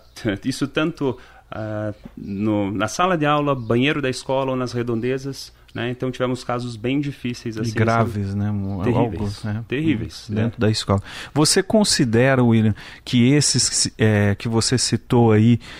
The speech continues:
Speaker 2: seriam, assim, as demandas mais frequentes e encontrado em sala, em, em escola, em ambiente escolar? Você entende como psicólogo isso?
Speaker 1: Sim, nós temos essas demandas que são, então, de cunho comportamental,
Speaker 2: Então.
Speaker 1: social, psíquico.
Speaker 2: Uhum.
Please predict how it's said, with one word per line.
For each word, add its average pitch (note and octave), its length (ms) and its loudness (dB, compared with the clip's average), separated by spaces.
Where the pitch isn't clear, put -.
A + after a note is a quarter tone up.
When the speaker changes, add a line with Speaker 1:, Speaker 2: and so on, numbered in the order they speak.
Speaker 2:
seriam, C3+ 680 4
assim, A2+ 260 4
as A#2+ 120 2
demandas A2+ 520 4
mais B2+ 360 2
frequentes C3 920 0
e A2+ 100 4
encontrado A2 640 2
em G#2 60 2
sala, A2+ 360 0
em, G#2+ 300 0
em G#2+ 140 2
escola, A#2 640 2
em G#2+ 40 4
ambiente A2 300 4
escolar? C3+ 460 0
Você A#2+ 200 -4
entende A#2 360 0
como A#2 200 0
psicólogo B2+ 560 -4
isso? - 320 -6
Speaker 1:
Sim, A2+ 480 0
nós B2 300 -2
temos D#3+ 400 -2
essas C3 260 -6
demandas C3 460 0
que B2 80 -6
são, C3 180 -6
então, B2 180 -4
de A#2+ 80 0
cunho A#2+ 300 -4
comportamental, A2+ 640 -4
Speaker 2:
Então. G#2 140 0
Speaker 1:
social, D#3 680 -2
psíquico. G#3 520 -6
Speaker 2:
Uhum. B2+ 320 2